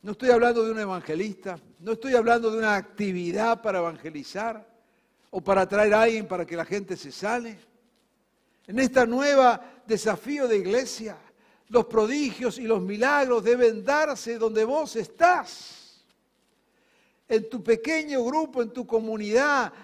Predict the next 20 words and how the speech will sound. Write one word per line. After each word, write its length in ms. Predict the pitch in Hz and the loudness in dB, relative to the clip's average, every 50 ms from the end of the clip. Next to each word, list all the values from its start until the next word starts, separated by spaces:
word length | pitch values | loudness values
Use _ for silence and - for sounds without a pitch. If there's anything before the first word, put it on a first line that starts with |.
| - _ | -6 _
allí 280 | - 214 208 185 269 | 4 4 4 4 2
donde 220 | 294 285 262 240 208 | -4 -4 -2 -2 -2
estás 240 | - - 294 277 - | 0 2 0 0 0
presentes, 760 | - - 240 220 - - 247 294 285 277 220 254 240 190 - - | 0 -2 -2 -2 0 -2 -4 -4 -4 -4 -4 -4 -4 -6 -4 -2
ahí 420 | - 214 220 254 302 330 339 320 | 4 6 6 6 6 4 2 0
tienen 320 | - - 254 254 247 226 202 | 0 -4 -6 -4 -4 -6 -6
que 120 | 240 226 | -6 -8
estar 720 | 175 - - - 277 285 285 285 262 220 - - - - _ | -10 -10 -4 -2 0 2 2 2 0 -2 -4 -10 -20 -20 _
los 220 | - 214 233 214 190 | 0 2 4 4 4
milagros, 840 | 208 220 226 226 262 285 302 302 277 269 240 202 185 170 147 139 156 - | 2 -2 2 4 4 6 6 6 4 4 2 0 -2 -4 -6 -8 -14 -18
los 260 | 208 220 247 240 214 | -4 0 0 0 0
prodigios. 880 | 247 - 233 233 233 262 294 302 277 - - 233 254 226 180 143 127 - - - - - - _ _ _ _ _ _ _ _ _ _ _ _ _ _ _ _ | 0 2 2 2 2 2 0 -2 -2 -4 -4 -6 -4 -4 -4 -6 -10 -18 -20 -20 -20 -20 -20 _ _ _ _ _ _ _ _ _ _ _ _ _ _ _ _
Ahí 280 | - 208 240 269 320 320 | 4 6 6 6 6 4
es 80 | 285 | 0
donde 180 | 262 262 254 240 | -2 -2 -4 -4
tenés 300 | 247 254 247 269 254 240 | -2 -4 -2 -2 -2 -4
que 160 | 247 240 247 | -4 0 0
orar 420 | 240 233 226 247 262 269 262 240 - | 2 2 6 6 6 6 6 2 0
con 220 | 226 226 220 208 | -2 -4 -4 -4
fe 560 | - - 262 311 320 311 262 214 165 139 - | -6 -6 -6 -4 -2 -2 -2 -4 -4 -8 -14